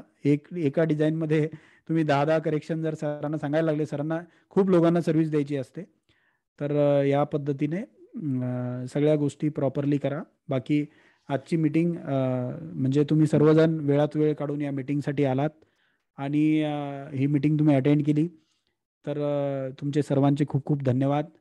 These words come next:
आणि खूप छान काम करा. आणि आम्हाला तुम्ही धन्यवाद म्हणायपेक्षा आणि thank you म्हणायपेक्षा, म्हणजे आम्ही जे काही कॉन्ट्रीब्युशन तुमच्या,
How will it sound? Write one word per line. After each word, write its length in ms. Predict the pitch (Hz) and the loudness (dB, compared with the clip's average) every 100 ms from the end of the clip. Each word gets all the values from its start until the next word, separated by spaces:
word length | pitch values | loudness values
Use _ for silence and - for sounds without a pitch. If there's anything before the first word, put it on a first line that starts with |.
| _ _ _ _ | _ _ _ _
आणि 200 | 135 143 | -6 -6
खूप 260 | - 160 - | -4 -6 0
छान 200 | 160 175 | 4 6
काम 240 | 165 165 | 6 6
करा. 220 | 160 156 175 - _ _ | 6 4 2 -2 _ _
आणि 160 | 147 175 | -2 0
आम्हाला 400 | 165 160 190 214 | 2 4 4 4
तुम्ही 300 | 196 202 220 | 2 0 0
धन्यवाद 460 | 151 143 190 233 | 0 0 0 0
म्हणायपेक्षा 540 | 190 170 156 147 - 135 - | 0 -2 -4 -6 -12 -18 -12
आणि 160 | 151 160 175 | -4 -4 0
thank 180 | 156 165 | 0 2
you 120 | 233 | 2
म्हणायपेक्षा, 520 | 214 175 151 147 - | 4 2 0 -2 -8
म्हणजे 520 | 131 _ _ _ 156 170 | -18 _ _ _ 0 4
आम्ही 200 | 180 220 | 4 4
जे 160 | 202 | 4
काही 160 | 202 233 | 4 2
कॉन्ट्रीब्युशन 580 | 196 180 202 208 208 196 | 2 2 2 0 -2 -4
तुमच्या, 380 | 185 196 190 | -4 -2 -2